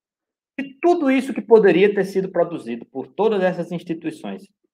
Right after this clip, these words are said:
tudo isso são conjecturas, a gente não sabe o que é que, o que é que eles realmente produziram, né? Mas, assim,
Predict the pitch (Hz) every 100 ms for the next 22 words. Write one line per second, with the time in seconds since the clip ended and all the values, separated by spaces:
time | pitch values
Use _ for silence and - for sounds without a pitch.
0 | _ 277 240 269 269 269 277 247 254 226
1 | 185 151 170 208 202 202 208 196 175 165
2 | 151 127 165 156 156 143 151 143 143 147
3 | - 156 147 113 110 104 104 160 - _
4 | _ _ _ _ _ 165 190 185 160 147